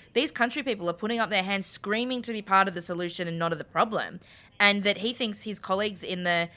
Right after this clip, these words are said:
in the coalition should be less apprehensive about talking, about taking more refugees in. And the most amazing part of this motion to increase refugees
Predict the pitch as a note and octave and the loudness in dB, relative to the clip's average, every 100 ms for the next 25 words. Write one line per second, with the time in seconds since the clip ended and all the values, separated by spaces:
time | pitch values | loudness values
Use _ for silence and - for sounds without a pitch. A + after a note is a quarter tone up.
0 | - - F#3+ F#3 F#3+ F#3+ F#3+ F3+ E3+ E3+ | -18 -6 -4 2 2 2 -4 -8 -4 0
1 | E3+ F3+ E3+ E3 F3 - D#3 E3+ - - | 0 0 -2 -2 -6 -2 -4 -4 -18 -14
2 | - F#3 F#3 F3 F#3+ F#3 F#3 F#3 F3+ _ | -4 4 4 4 -4 -4 -6 -6 -8 _
3 | _ _ - G#3 G3+ G#3 G3+ A3 G3 G3 | _ _ 0 2 4 2 0 -2 0 0
4 | F#3+ F#3+ G3 F3+ G#3+ A3 - - - - | -2 -6 -2 -2 -2 -4 -6 -20 -12 0
5 | G#3+ G#3+ G#3 G3+ G#3 A3 G#3+ - G#3+ A#3 | 2 2 -2 0 2 2 2 -2 2 4
6 | D4 C4+ B3+ - D#3 C3+ - - - F#3 | 4 -2 -2 2 2 2 -4 -14 -4 -2
7 | E3 F3 - E3+ D#3 - C#3+ D#3 E3 D#3+ | -2 -4 -2 -2 -2 -6 -10 -10 -10 -6
8 | D#3+ D#3 D3+ D3+ D3 D3 A2+ C3+ | -6 -4 -6 -8 -8 -6 -6 -10